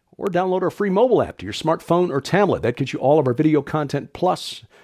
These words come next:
news updates three times a week, a calendar of upcoming events, and more right in the palm of your hand, whether it's I O S, Android, Amazon Kindle Fire phone,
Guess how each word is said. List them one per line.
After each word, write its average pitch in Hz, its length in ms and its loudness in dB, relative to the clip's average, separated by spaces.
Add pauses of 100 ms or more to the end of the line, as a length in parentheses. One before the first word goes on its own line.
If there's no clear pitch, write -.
(120)
news 147 260 0
updates 110 420 0
three 156 180 2
times 147 360 0
a 131 40 4
week, 175 240 2
a - 60 -8
calendar 139 480 2
of 110 160 -2
upcoming 143 340 0
events, 135 380 0 (320)
and 113 400 -8
more 120 480 2 (100)
right 143 220 0
in 135 60 2
the 110 60 0
palm 135 260 0
of 120 60 0
your 110 100 -2
hand, 143 240 -2
whether 104 240 0
it's 104 120 -8
I 131 200 2
O 139 140 2
S, 175 220 -2
Android, 143 440 -2
Amazon 131 460 -2
Kindle 135 280 0
Fire 127 260 0
phone, 165 480 0